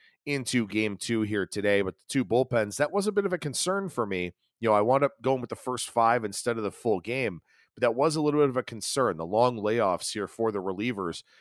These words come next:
couple of scheduled days off, uh, for the Rangers. They won game six and seven in, in comfortable fashion,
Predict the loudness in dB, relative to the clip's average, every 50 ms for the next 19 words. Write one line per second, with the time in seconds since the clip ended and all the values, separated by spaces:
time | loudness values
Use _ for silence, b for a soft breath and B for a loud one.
0 | b b -2 -2 0 0 0 0 0 0 -2 -2 -2 0 -2 0 0 0 -2 -2
1 | -2 -2 0 2 2 2 2 4 4 4 4 4 2 -2 b b b b b b
2 | 0 0 0 2 2 2 2 4 4 4 2 2 2 0 0 0 0 0 0 0
3 | 0 0 2 2 2 0 0 -6 -10 -8 -8 -6 -6 -4 -4 -4 -4 -4 -4 -8
4 | -8 -6 -2 0 0 0 0 0 -2 -4 -6 -10 -10 -8 -8 -8 -6 -2 0 0
5 | 0 0 -2 -2 -2 -4 -2 0 2 2 2 2 0 -2 -4 -4 -6